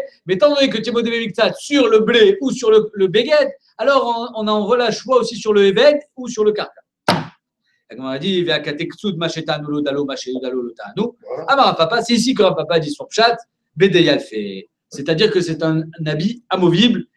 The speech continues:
Speaker 1: et donc finalement, ça s'appelle, oui, modé Bemiktsat, modé Bemiktsat de l'habit.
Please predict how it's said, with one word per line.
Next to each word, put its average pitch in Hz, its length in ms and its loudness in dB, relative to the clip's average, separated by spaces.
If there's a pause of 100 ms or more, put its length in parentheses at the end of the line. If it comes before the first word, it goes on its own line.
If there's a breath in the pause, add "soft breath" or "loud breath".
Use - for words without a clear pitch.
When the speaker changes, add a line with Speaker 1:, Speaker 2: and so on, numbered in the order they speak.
(100)
Speaker 1:
et 143 80 -2
donc 208 200 2
finalement, 220 540 0 (200)
ça - 200 -6
s'appelle, 226 220 4
oui, 269 180 4
modé 220 280 4
Bemiktsat, 185 520 -2 (360)
modé 180 260 2
Bemiktsat 170 400 -2
de 135 100 -6
l'habit. 131 180 -4